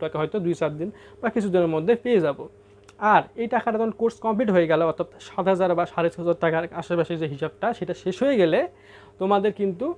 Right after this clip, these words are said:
সেকেন্ড ইয়ারের যে টাকাটা, অর্থাৎ দ্বাদশ শ্রেণী যেটা বলবো আমি,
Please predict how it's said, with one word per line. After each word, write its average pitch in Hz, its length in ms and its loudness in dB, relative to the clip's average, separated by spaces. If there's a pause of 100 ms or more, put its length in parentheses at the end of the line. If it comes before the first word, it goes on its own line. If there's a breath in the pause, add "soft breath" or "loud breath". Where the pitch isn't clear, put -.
(380 soft breath)
সেকেন্ড 233 380 2
ইয়ারের 165 320 4
যে 156 80 -2 (120)
টাকাটা, 151 340 -2 (320)
অর্থাৎ 165 240 -6 (340)
দ্বাদশ 190 300 2
শ্রেণী 196 220 -2
যেটা 165 200 2
বলবো 160 260 0
আমি, 220 80 -2